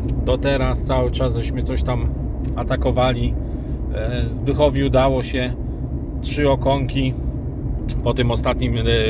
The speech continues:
jakby po tej ostatniej wstawce,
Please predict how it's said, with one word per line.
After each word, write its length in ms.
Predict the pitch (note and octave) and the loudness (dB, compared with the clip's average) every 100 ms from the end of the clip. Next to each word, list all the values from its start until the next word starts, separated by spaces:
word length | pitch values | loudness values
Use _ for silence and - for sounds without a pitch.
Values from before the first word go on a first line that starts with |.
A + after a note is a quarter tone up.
| A2 A2+ | 0 0
jakby 360 | A2+ A2+ A2 G#2+ - - - - - | -2 0 -2 -2 -2 -4 -4 -4 -4
po 100 | B2 | 0
tej 120 | B2 | 0
ostatniej 400 | B2 B2+ B2 A#2+ | 2 2 2 0
wstawce, 520 | - B2+ - B2+ A#2+ | 2 2 2 0 -2